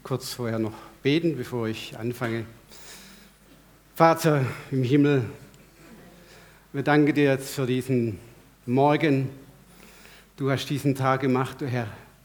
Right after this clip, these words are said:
zu deiner Ehre, zu deinem Ruhm und zu deinem Lob. Und darin freuen wir uns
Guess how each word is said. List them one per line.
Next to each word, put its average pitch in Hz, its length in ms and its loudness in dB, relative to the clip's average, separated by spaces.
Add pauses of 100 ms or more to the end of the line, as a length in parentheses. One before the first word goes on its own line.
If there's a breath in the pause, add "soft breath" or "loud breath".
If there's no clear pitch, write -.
(640 soft breath)
zu - 120 -6
deiner 151 300 4
Ehre, 160 420 4
zu 156 140 -4
deinem 139 300 4
Ruhm 151 400 2
und 139 100 -6
zu 123 100 -10
deinem 131 320 2
Lob. 139 440 0 (840 loud breath)
Und 135 100 -2
darin 165 280 6
freuen 175 400 4
wir 175 140 4
uns 104 380 -6